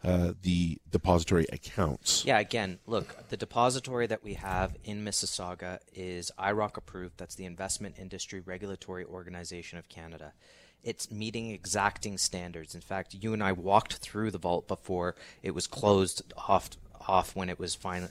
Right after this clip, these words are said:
Speaker 2: in the final days of construction. So we know how well it's constructed. And in fact, gold is not just held in the regular vault. There's actually an inner vault where it's held. So it's double security. Plus, you're getting full insurance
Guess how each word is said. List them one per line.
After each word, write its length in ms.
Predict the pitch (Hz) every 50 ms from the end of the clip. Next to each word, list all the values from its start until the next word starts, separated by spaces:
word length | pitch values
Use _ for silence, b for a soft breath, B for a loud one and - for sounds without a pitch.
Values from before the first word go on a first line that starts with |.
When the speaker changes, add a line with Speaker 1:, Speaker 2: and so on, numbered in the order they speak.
| -
Speaker 2:
in 300 | - 95 87 87 87 87 85 -
the 40 |
final 320 | - - 104 95 92 90 90
days 280 | 82 92 90 90 85
of 100 | 90 -
construction. 640 | - - 85 - - - 107 107 - - - 82 78 B B B B B B B B
So 120 | - 120
we 160 | 101 113 127
know 520 | 127 123 113 110 113 113 113 110 104 95 87
how 420 | - - 90 90 87 87 87 85 -
well 540 | - - - 90 92 92 90 87 85 - -
it's 160 | 87 - -
constructed. 560 | - - 87 - - 98 85 - - 95 85
And 120 | 90 85 87
in 80 | 87
fact, 400 | - - 110 104 98 - - -
gold 500 | - 98 123 151 113 85 78 82 90 - - _ _ _ _ _ _ - - - -
is 160 | - 110 98 107
not 160 | 113 120 -
just 220 | - 117 107 -
held 240 | - 107 104 101 92
in 120 | 101 95
the 100 | 92 90
regular 380 | 85 95 101 101 110 104 98 92
vault. 280 | 85 - 87 87 - -
There's 160 | 101 92 -
actually 300 | 98 98 - - 95 87
an 100 | 85 - _
inner 260 | - 107 104 113 110 101
vault 360 | 87 85 82 80 - - - -
where 180 | 101 87 82
it's 140 | 80 - -
held. 340 | - 92 85 80 78 - B B B B B B
So 180 | - - - 95
it's 140 | 90 - -
double 580 | - - - - 110 113 - 117 104 92 85 - -
security. 720 | - - - - - - 107 104 101 101 85 85 76 b b b b b b -
Plus, 460 | - - 156 143 123 - - - - - - - _ _
you're 140 | 113 113 110
getting 420 | 101 117 113 110 110 110 107 104
full 300 | - - - - 120 123
insurance 640 | 120 110 104 - - 131 127 95 - - - -